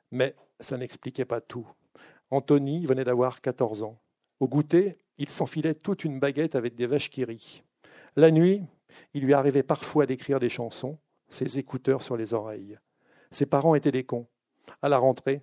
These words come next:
ce serait la troisième. Le cousin, lui, ne s'en faisait pas.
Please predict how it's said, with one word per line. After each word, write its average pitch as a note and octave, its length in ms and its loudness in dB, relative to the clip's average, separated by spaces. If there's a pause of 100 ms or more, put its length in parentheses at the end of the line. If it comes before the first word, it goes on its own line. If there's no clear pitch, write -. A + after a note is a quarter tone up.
(140)
ce - 160 -6
serait B2+ 200 -4
la A#2 100 -2
troisième. A2 580 -10 (560)
Le C#3+ 100 0
cousin, G3 340 6
lui, G3+ 260 2
ne E3+ 60 4
s'en D3+ 140 2
faisait C#3+ 260 2
pas. A#2+ 280 -4